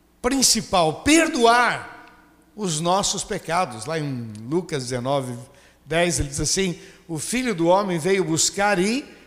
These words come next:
salvar o que se havia perdido." Mas a outra coisa que eu acho muito legal quando eu meditava nesse texto é que Jesus tem prazer em confundir a cabeça dos,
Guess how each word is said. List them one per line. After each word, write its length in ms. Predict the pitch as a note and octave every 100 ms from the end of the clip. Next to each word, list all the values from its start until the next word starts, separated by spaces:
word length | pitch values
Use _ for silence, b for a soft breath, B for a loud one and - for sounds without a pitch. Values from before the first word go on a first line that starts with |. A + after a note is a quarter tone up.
| _
salvar 840 | - - - G#3 D#3+ B2+ E3+ G3 D3+
o 60 |
que 160 | C#3+ D#3+
se 160 | -
havia 240 | C3+ C3 C#3
perdido." 480 | C3 A2 A2 G#2 - _ _ _ _ _ b b b b b
Mas 160 | D3+ C3+
a 60 |
outra 260 | F#3+ G#3+ F#3+
coisa 260 | F3+ E3+ C#3
que 60 |
eu 60 | D3+
acho 200 | D3+ D3+
muito 200 | E3+ D3
legal 360 | C3+ C3+ D#3+
quando 180 | D3+ C3
eu 40 | B2+
meditava 480 | B2+ B2 C#3 B2+
nesse 260 | B2 A#2 A#2+
texto 500 | - F3 E3+ - - B B B B
é 80 | D#3+
que 180 | - F#3+
Jesus 420 | D3+ E3+ F#3+ G3
tem 220 | - F#3+
prazer 960 | E3+ - G#3+ A#3 C#4 C#4+ E3+ C3+ F3+ G3
em 140 | E3
confundir 760 | C#3+ G3 B3 - F3+ C#3 C3 F3+
a 60 | E3+
cabeça 600 | C3+ A#2 C#3 E3+ - D3+
dos, 540 | C#3 D#3 - -